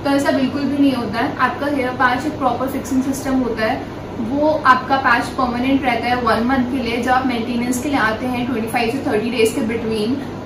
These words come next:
जब भी हमारे टेक्नीशियन आपका हेयर पैच निकालता है, otherwise आपका हेयर पैच प्रॉपरली फिक्स रहता है। But yes, अगर if किसी की इंटेंशन नहीं हो कि उसको निकालना है, खींचना ही है, तो obviously वो निकल जाएगा। So you,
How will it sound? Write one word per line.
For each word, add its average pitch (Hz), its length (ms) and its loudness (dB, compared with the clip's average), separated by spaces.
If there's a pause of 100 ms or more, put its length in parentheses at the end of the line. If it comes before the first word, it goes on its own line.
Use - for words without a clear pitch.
(140)
जब 262 160 2
भी 302 120 6
हमारे 285 340 4
टेक्नीशियन 247 440 0
आपका 254 200 -2
हेयर 247 200 2
पैच 233 300 0
निकालता 226 400 0
है, 226 240 2
otherwise 233 380 2 (160)
आपका - 300 2
हेयर 254 180 0
पैच 247 260 0
प्रॉपरली 247 500 -2
फिक्स 302 440 -2
रहता - 260 -4
है। - 240 -8 (260)
But 320 140 4
yes, 339 280 2
अगर 330 400 0
if - 180 -6
किसी 359 220 0
की 370 60 0
इंटेंशन 294 680 2
नहीं 349 120 -2
हो 320 100 0
कि 330 140 0
उसको 359 160 0
निकालना 262 500 2
है, 294 120 2
खींचना 294 460 0
ही 277 160 4
है, 277 140 0
तो - 60 -2
obviously 254 520 -2
वो 302 120 0
निकल 254 300 0
जाएगा। 247 440 2 (300)
So - 100 -6
you, 339 240 2